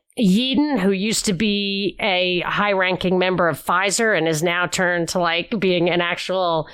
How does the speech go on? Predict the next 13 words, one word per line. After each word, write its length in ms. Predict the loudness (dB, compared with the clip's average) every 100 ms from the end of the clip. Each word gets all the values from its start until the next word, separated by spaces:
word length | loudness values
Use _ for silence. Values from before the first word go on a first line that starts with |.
| -20 -16 -14 -2
you 100 | 2
know, 220 | 4 2 -2 -10 -6
uh, 520 | -2 0 0 0 -2 -4 _ -20 -20 -20 -4
a 160 | 0 0
contrarian 800 | 0 0 0 0 2 2 0 2
when 100 | 0
it 120 | 0
comes 260 | 0 0 0
to 100 | 0
this 200 | 2 0
stuff. 400 | 2 2 2 -2
So 420 | -2 2 2 2
it's, 300 | 2 0 -2